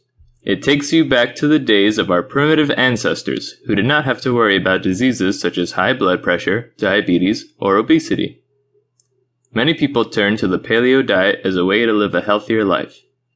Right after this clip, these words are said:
Others who struggle with health conditions have found that this diet can help relieve or even reverse their health problems. Foods to eat on the paleo diet. Here's what you're going to eat. Real food.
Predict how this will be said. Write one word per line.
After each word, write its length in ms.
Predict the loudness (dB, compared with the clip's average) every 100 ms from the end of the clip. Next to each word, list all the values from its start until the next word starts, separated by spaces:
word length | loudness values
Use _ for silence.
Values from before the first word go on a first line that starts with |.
| -2
Others 360 | 2 2 2
who 100 | 0
struggle 360 | -2 0 0 0
with 160 | 0 0
health 220 | -2 -2
conditions 500 | -2 0 0 -4 -2
have 160 | -2
found 180 | -2 -4
that 140 | -4 -2
this 180 | -2
diet 360 | 0 0 0 0
can 100 | -2
help 180 | -2 -2
relieve 500 | 0 2 0 -2 -8 _ _ -2
or 120 | 2
even 240 | 2 2
reverse 440 | 2 2 2 2 0
their 140 | 0
health 280 | 0 -2 -2
problems. 580 | 0 0 -2 -10 -18 _ _ _ _ _ _
Foods 300 | 0 0 0
to 100 | -2
eat 320 | 0 -2 -2 -2
on 120 | -2
the 80 | -2
paleo 420 | -2 0 0 0
diet. 480 | 0 0 -2 -6 _ _ _ _ _ _ -2
Here's 200 | 0 2
what 120 | 2
you're 120 | 4
going 220 | 2 2
to 60 | 2
eat. 380 | 0 -2 -6 _ _ _ _
Real 280 | 0 2 2
food. 460 | 2 2 2 0